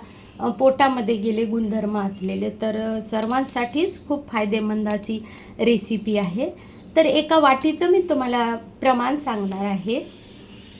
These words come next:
एका वाटीचं प्रमाण, ओके, पाऊण कप. पाऊण कप जर तुम्ही गव्हाची कणिक घेतली तर त्यासाठी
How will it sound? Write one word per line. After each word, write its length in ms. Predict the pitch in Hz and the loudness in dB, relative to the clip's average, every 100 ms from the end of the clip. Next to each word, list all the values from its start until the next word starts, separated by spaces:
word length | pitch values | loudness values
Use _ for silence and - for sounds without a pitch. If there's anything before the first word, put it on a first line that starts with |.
| - - - | -20 -8 0
एका 280 | 294 311 | 2 4
वाटीचं 460 | 311 254 196 226 220 | 4 4 0 -4 -4
प्रमाण, 400 | 180 185 180 170 - | -2 -2 -2 -4 -10
ओके, 460 | 254 262 320 339 370 - - - - - - - - | -8 -4 0 0 0 -8 -20 -20 -20 -20 -20 -20 0
पाऊण 400 | - 262 311 339 | 6 8 10 8
कप. 220 | 320 185 - - - - - - - - - - - | 6 0 -2 -10 -20 -20 -20 -20 -20 -20 -20 -4 4
पाऊण 380 | 254 285 339 349 | 4 6 6 6
कप 200 | 320 285 | 2 0
जर 420 | 254 277 285 302 - - | 0 2 2 0 -4 -6
तुम्ही 280 | 262 269 | -2 0
गव्हाची 560 | 262 233 233 247 233 247 | 0 0 0 0 -4 -8
कणिक 400 | - 240 233 202 | -6 -4 -4 -4
घेतली 480 | 220 220 214 220 247 - | -4 -6 -4 -2 -2 0
तर 120 | 311 | 0
त्यासाठी 840 | 302 285 285 294 277 285 285 294 | 2 0 0 -2 -4 -2 0 -2